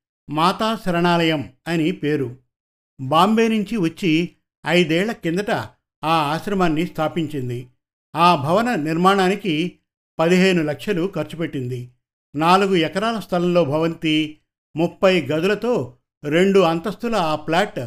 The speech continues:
నైరుతి భాగంలో ఆ భవన నిర్మాణం జరిగింది. సహృదయులైన కొందరు పావనిని కలిసి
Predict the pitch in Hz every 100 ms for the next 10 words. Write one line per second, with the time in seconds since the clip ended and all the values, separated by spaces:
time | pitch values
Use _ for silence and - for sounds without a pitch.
0 | - _ _ _ _ _ - 143 175 226
1 | 233 233 156 170 165 156 220 208 151 123
2 | 160 185 151 147 156 160 185 143 135 131
3 | 117 131 _ _ _ _ _ _ _ 175
4 | 180 190 214 226 226 233 202 165 175 214
5 | 147 180 - _ _ _ 156 175 208 202
6 | 185 - 151 180 220 131 -